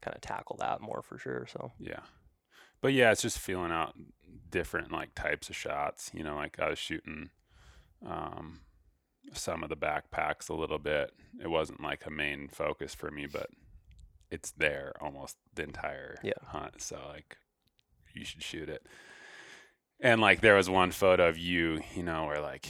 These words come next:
Speaker 2: everybody can relate to, like, hiking and you just sit down with your pack on. And if it's heavy and you have camp on it, sometimes it's a little bit of, like, not a struggle to get up, but you're, like, you gotta put a little effort into, like, getting back on your feet, you know, where you're, like,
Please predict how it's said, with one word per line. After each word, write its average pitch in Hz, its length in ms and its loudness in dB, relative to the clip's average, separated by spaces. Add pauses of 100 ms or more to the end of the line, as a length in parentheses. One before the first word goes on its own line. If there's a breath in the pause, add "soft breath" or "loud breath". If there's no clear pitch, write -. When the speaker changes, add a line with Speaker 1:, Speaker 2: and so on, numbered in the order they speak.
(220)
Speaker 2:
everybody 90 440 2
can 92 160 -4
relate 80 420 2
to, - 100 -6
like, 73 180 -4
hiking 90 420 -2
and 82 180 -4
you 80 100 -6
just 78 240 0
sit - 200 0
down 80 220 0
with 78 100 -6
your 73 100 -6
pack 78 400 2
on. 73 340 -6 (160)
And 85 160 -4
if 76 120 -6
it's - 140 -8
heavy 90 280 2
and 82 100 0
you 78 60 0
have 73 160 -4
camp 82 340 -4
on 78 220 0
it, 80 100 -4
sometimes 82 480 -4
it's 76 140 -12
a 80 40 -6
little 80 260 0
bit 76 180 -2
of, 73 140 -2
like, 71 360 -2
not 147 220 4
a 139 60 4
struggle 151 400 6
to 147 80 0
get 143 180 8
up, 139 240 12
but 101 100 0
you're, 95 140 6
like, 90 240 6
you - 80 -4
gotta 110 180 8
put 110 220 6
a - 20 8
little 98 200 6
effort 90 340 6
into, 85 220 -2
like, 82 280 0 (320 loud breath)
getting - 220 0
back 95 300 8
on 92 100 2
your 85 120 -4
feet, 82 360 -6
you 85 80 -4
know, 80 200 2
where 82 120 4
you're, 82 100 2
like, 80 240 0